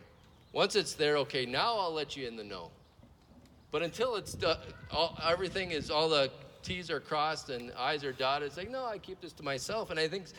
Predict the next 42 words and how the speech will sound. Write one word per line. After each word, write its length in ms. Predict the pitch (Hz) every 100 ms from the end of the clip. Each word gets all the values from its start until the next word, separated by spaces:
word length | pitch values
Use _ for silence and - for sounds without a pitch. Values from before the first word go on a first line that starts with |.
| -
sometimes 460 | - 247 262 196 196
that 120 | 185
really 240 | 196 196 247
torques 340 | - 208 196
off 200 | 202 233
some 140 | 220 156
friends. 200 | 151 180
"I 80 |
don't 120 | 269 262
know 100 | 277
what 180 | 294
you're 80 | 269
thinking. 480 | 226 240 285 254 196 151 - - - - - - - -
I 100 | 175
don't, 100 | 240
you're 140 | 226 247
not 200 | 269 254
letting 300 | 285 302 285
me 200 | 277 294
in 80 | 277
on 100 | 269
the 80 | 262
know." 500 | 254 294 294 226 - - - - - - - - - - - - - - - - - - -
That's 180 | 151 202
why 100 | 202
we're 120 | 180
having 320 | 165 185 185
a 60 | 143
Focus 360 | 175 175 147
Sunday 300 | 135 135 123
next 260 | 120 120 120
Sunday, 340 | - 135 104 -
so 180 | -
that 120 | 127 143
you, 180 | 147 143
we, 220 | 139 131 135
we 160 | 135
share 300 | 127 151 160
the 80 | 147
know. 400 | 135 143 156 104 - - - - - - - - - - - - - - - - - - -
But 140 | 165
Jesus, 760 | 185 277 320 - 85 - -